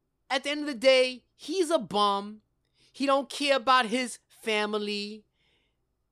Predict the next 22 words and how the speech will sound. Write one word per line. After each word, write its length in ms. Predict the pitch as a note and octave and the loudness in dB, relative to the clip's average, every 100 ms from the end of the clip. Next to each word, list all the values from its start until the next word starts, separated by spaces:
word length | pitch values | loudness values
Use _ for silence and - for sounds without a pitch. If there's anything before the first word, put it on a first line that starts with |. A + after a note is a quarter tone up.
| _ _ _ G#3 | _ _ _ -6
And 440 | G#3+ G#3 G#3 G3 _ _ _ _ _ _ _ _ | -4 -2 -6 -10 _ _ _ _ _ _ _ _
the 120 | E3+ F#3+ | -10 -4
child 440 | - C#4 C4+ A#3+ | 2 4 4 4
that 160 | A#3+ A#3 | 0 0
he 140 | A3 | -4
has 640 | G#3 A3 G#3 G3+ G3+ - _ _ | 0 0 0 -2 -6 -14 _ _
is 160 | B3 A3 | -14 0
basically 640 | C4+ C4+ - A#3+ A#3+ A#3+ | 0 2 -4 -10 -8 -8
gonna 240 | A3 A3 G#3 | -4 -4 -4
grow 340 | D#3+ G3+ G#3 | -2 0 0
up 360 | G3 G3 F#3+ _ _ | 0 -4 -6 _ _
just 400 | D#3 A#3+ A3+ - _ | -2 0 -2 -12 _
with 260 | G3 G3+ _ - | -2 -2 _ -8
the 80 | G3 | -2
mother 460 | F#3 F#3 F3+ F3+ - | 0 0 0 -4 -8
and 140 | F3 E3+ | -10 -4
not 240 | E3+ D#3+ | -4 -6
him. 440 | E3+ F3 E3+ F#3+ _ _ _ _ _ _ _ | -8 -8 -8 -14 _ _ _ _ _ _ _
And 360 | G#3 G#3 G#3 G#3+ | -6 -4 -4 -4
he's 180 | F#4 G#4+ | -4 -4
a 40 | |
bum. 440 | - A4 G#3 G#2 | 0 2 2 -4